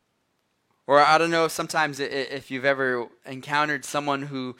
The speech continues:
you see them d-, a-, as they're in ministry, but you could see that their heart, i-, i-, it's maybe not fully <laughs> right on with the Lord, 'cause you ask them, "Hey, how you doing?" And this is maybe someone who's in ministry, and they're like, "Can't you see I'm serving the Lord? Don't, leave me alone. I'm busy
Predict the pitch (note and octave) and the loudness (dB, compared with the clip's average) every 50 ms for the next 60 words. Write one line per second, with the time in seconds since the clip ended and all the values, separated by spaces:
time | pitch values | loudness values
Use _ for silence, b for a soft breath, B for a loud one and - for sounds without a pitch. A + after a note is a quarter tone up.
0 | B B B B B _ B2+ B2 - - D3+ C#3 C#3+ C3+ C3 B2+ C#3 - _ - | B B B B B _ -12 -10 -8 -8 -6 -4 -4 -6 -6 -10 -18 -20 _ -20
1 | - _ _ _ _ _ _ _ _ - C3+ C#3 B2+ B2+ - - C3 B2 A#2+ A#2+ | -20 _ _ _ _ _ _ _ _ -6 -4 -2 -2 -2 -2 -2 -4 -6 -6 -8
2 | - - - _ - C3 C3 B2+ B2 B2 C3 D3+ E3 E3 D#3+ - - - D#3+ E3 | -12 -14 -14 _ -2 -2 0 0 -2 -4 -4 -4 -4 -4 -6 -6 -8 -6 -4 -4
3 | D#3+ D#3+ D#3+ E3+ F3 _ _ _ _ _ _ _ _ _ _ _ _ _ _ _ | -4 -4 -6 -12 -16 _ _ _ _ _ _ _ _ _ _ _ _ _ _ _
4 | B2+ C#3 C#3 C3+ - D3 C#3 - - - D3 D3 C3+ C3+ A#2+ - C3 A#2+ A#2 - | -6 -4 -4 -2 -4 -4 -4 -2 -4 -2 -2 0 0 0 -2 0 -2 -4 -4 -2
5 | - C3 C3 D3 D3 D3 C#3+ - b b b b b b b _ - B2+ B2+ A#2+ | 0 2 2 2 2 2 -2 -4 b b b b b b b _ -6 -4 -4 -4
6 | A2+ - - B2 B2 F#2 B2+ C3+ - - - C#3 C3+ C3+ C3+ C3+ C3+ C3 C3 C3 | -6 -8 -10 -10 -10 -10 -12 -12 -12 -14 -8 -6 -6 -4 -4 -6 -4 -2 0 0
7 | A#2+ A2+ - _ _ _ _ _ _ _ _ _ - D3 D3 D3+ D3 D3 C#3+ C3+ | 0 -2 -4 _ _ _ _ _ _ _ _ _ -6 -2 -2 0 0 0 -2 -2
8 | C3 B2 A#2+ - A2+ B2 D3+ D#3 D#3 C#3+ D#3+ D#3+ D3+ D3 C#3+ C3+ C3+ C3 C3 C#3 | -4 -6 -8 -8 -10 -4 -2 -2 0 0 0 -2 -2 -4 -4 -6 -4 2 4 6
9 | D3+ E3 F3 E3+ - D#3 B2+ C3 C3 C3 C3+ - - - D3+ D#3 F3 G3+ G3 F3 | 6 6 4 2 -2 -8 -4 2 4 4 4 4 2 -6 -4 -4 -4 -4 -6 -6
10 | D#3 E3+ F#3 G3+ G3+ G3 F3+ A#3 D#4 D#4+ A3 E3+ D3+ C#3+ D3+ D3+ D3 C#3+ C3+ C3+ | -4 -4 -4 -4 -4 -6 -6 -6 -4 -4 -4 -4 -4 -4 -6 -6 -6 -10 -12 -10
11 | C#3 C#3 C#3+ C#3+ C#3 C#3 - - C#3+ C#3+ C3+ C#3+ D3+ C#3 A#2+ A#2+ C3 D#3+ E3+ D3+ | -6 -6 -6 -6 -6 -8 -8 -6 -4 -4 -4 -4 -6 -8 -6 -4 -6 -4 -4 -6
12 | C#3+ C#3 B2+ - - - C3 A#2+ A#2 A2+ G#2+ A2 A2+ B2 B2 A#2+ - - G#3+ A3 | -8 -8 -8 -10 -8 -6 -6 -4 -4 -4 -6 -4 -4 -6 -6 -6 -6 -6 -6 -6
13 | G3+ G#3 E3+ - A3 G3+ F3 - F#3+ F#3 F#3+ F#3 D#3+ D3+ C#3+ D3 D3+ E3 F#3+ F3 | -6 -8 -10 -8 -8 -8 -6 -4 -4 -4 -4 -6 -8 -6 -2 0 2 2 0 0
14 | E3+ D#3 - _ D3+ D3+ E3 F3+ F#3 E3 D#3 F3 F3 D3+ C3 B2+ A#2+ D3+ F3 F3+ | -4 -10 -10 _ -12 -10 -10 -10 -10 -6 -4 -4 -4 -6 -8 -10 -6 -6 -6 -6
15 | D3+ D3+ C3+ A#2 | -6 -10 -12 -14